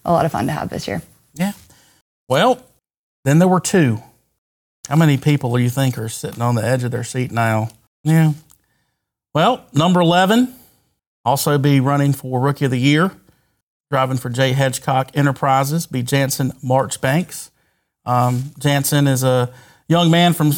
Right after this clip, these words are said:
Speaker 2: out of South Carolina, the twenty twenty-two South Carolina Rookie of the Year,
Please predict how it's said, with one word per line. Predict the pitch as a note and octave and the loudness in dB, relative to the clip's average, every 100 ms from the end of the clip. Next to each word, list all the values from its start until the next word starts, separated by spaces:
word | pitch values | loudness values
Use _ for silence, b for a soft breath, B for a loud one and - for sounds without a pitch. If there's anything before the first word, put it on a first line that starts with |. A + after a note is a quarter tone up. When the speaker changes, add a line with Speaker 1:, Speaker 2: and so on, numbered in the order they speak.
| - - | -4 -2
Speaker 2:
out | E3 | 0
of | D#3+ | 2
South | - D#3 - | 2 0 0
Carolina, | E3 D#3 E3 E3+ D#3+ | 0 2 4 4 2
the | |
twenty | C#3 E3+ E3 | 2 2 2
twenty-two | - E3+ D#3 E3+ D#3+ | 2 0 2 2 2
South | D#3+ D#3 - | 2 0 0
Carolina | D#3+ D#3 D3 | 2 2 2
Rookie | D#3 D#3+ | 2 0
of | D3 | 0
the | C#3 | 2
Year, | D#3+ D#3+ D#3+ | 4 4 2